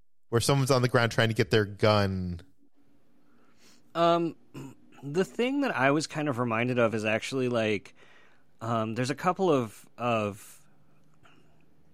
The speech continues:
Speaker 2: stories of reporters that were sort of caught in these crowds in war zones, um, in the Middle East.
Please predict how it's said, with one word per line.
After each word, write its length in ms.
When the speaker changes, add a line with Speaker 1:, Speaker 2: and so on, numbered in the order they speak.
Speaker 2:
stories 460
of 100
reporters 600
that 120
were 100
sort 200
of 80
caught 360
in 80
these 200
crowds 540
in 140
war 240
zones, 520
um, 540
in 140
the 60
Middle 280
East. 440